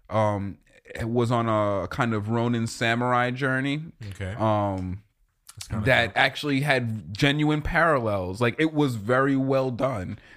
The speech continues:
Speaker 1: Like, seen through the whole arc. I'm not even gonna spoil it. Like, it,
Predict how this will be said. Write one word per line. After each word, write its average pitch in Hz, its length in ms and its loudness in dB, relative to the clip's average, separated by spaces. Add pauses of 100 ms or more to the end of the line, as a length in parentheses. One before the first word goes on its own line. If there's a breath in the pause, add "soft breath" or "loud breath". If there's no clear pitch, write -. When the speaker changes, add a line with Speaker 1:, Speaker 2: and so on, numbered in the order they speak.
Speaker 1:
Like, 123 240 -2 (480)
seen 147 380 0
through 151 140 2
the 143 100 0
whole 143 180 2
arc. 135 160 2
I'm 135 80 -2
not 139 80 0
even 143 120 0
gonna 123 120 0
spoil 143 400 -2
it. 101 80 -2
Like, 98 140 -4
it, 98 200 -6